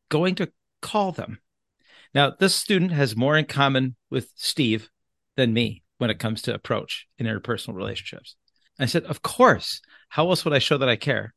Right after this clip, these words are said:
She said, "Well, if I wrote an email about a concern,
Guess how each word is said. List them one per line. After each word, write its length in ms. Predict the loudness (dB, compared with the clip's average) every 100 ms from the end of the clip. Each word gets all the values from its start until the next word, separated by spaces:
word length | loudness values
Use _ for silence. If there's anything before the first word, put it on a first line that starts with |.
| _
She 200 | -8 -4
said, 180 | -4 4
"Well, 360 | 6 6 2 _ _ _ -2
if 160 | -2 4
I 200 | 6 8
wrote 180 | 10 8
an 100 | 6
email 460 | 6 4 2 -2 -6
about 240 | -2 -2
a 40 |
concern, 760 | -2 -4 -2 0 2 2 -2